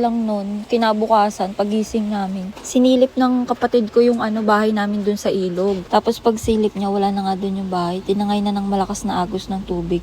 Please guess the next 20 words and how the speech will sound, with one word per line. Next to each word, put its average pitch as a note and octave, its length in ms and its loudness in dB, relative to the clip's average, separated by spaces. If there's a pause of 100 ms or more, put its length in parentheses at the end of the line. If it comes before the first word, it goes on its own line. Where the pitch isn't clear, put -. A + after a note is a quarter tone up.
kasama G3+ 400 2
yung G3 160 -2
mga F#3+ 240 -2
gamit. G#3 320 0
Walang-wala B3+ 480 4
kami A#3+ 320 -2
nun, A#3+ 160 -4
mga A#3 240 -6
mare. A3 480 -6
Walang-walang G#3 560 -6
pera G3 240 -2
yung G3 160 -4
mga F#3 160 -6
magulang F3+ 480 -8
ko F3+ 160 -8
nun. G3 240 -6
Kahit G3 320 0
pang G3 240 -4
upa, F#3+ 320 -2
wala. F3 400 -4